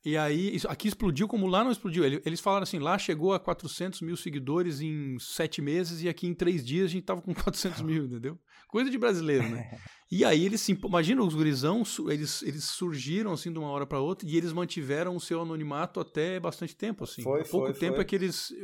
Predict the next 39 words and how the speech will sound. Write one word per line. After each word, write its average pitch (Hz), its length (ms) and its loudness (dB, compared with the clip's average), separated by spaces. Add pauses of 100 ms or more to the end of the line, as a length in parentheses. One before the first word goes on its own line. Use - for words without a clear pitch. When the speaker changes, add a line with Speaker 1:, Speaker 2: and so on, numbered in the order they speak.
Speaker 1:
Eu 147 180 0
acho 170 140 2
que - 60 -16
foi 180 160 0
uma 170 200 0
ação 202 560 0
de 147 120 -4
alguém, 143 520 -2
o 143 120 -4
Twitter 214 500 0
foi - 280 -4
obrigado 156 520 0
a - 20 -2
revelar 156 460 -2
a, 131 280 -6
a 131 100 -4
Speaker 2:
Ah, 113 80 0
Speaker 1:
identidade 120 380 -2
Speaker 2:
identidade 113 40 -8 (180)
Speaker 1:
deles, 185 140 0
porque 151 240 -6
Speaker 2:
deles. - 80 -2
Speaker 1:
teve 160 140 2
uma 175 120 2
empresa 180 540 4
que, 175 380 -4
que 165 180 -10
meio 156 240 -2
que 139 380 -6
botou 120 320 -6
na 120 60 2
Speaker 2:
Botou 123 180 -2
na 123 100 -4
Speaker 1:
justiça 117 140 -4
e - 20 -8
o - 40 -16
Twitter 160 180 -6
Speaker 2:
justiça. 156 160 -4
Speaker 1:
perdeu. 139 240 -2